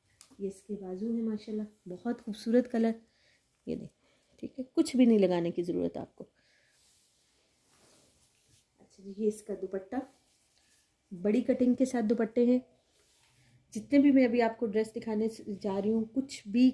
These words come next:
कहीं भी कोई चीज़ कमी नहीं है, ठीक है। दुपट्टा भी ready to wear है, ठीक है। आप ये देख लीजिए color combination बहुत खूबसूरत, ठीक है। बीच में जो है वो पत्ता,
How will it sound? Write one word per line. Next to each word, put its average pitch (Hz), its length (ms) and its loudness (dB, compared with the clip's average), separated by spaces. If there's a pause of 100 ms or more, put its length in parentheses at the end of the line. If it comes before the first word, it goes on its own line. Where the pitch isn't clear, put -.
कहीं 247 300 2
भी 233 180 2
कोई 233 240 -4
चीज़ 214 260 -6
कमी 190 260 0
नहीं 165 200 -4
है, 165 80 -4
ठीक 208 240 -10
है। 294 120 0 (640)
दुपट्टा 214 340 -2
भी 247 140 2
ready 240 260 0
to 247 120 -4
wear 226 300 0
है, 226 100 -2 (280)
ठीक 214 180 -14
है। 214 80 -8 (1040)
आप 185 180 -18
ये 180 80 -4
देख 180 220 -8
लीजिए 208 180 -2
color 202 260 -2
combination 196 580 -6
बहुत 254 360 -6
खूबसूरत, 226 540 -8 (640)
ठीक 208 140 -12
है। 214 80 -6
बीच 202 300 -8
में 202 120 -2
जो 196 120 -6
है 202 140 -4
वो 190 100 -4 (160)
पत्ता, 240 260 -6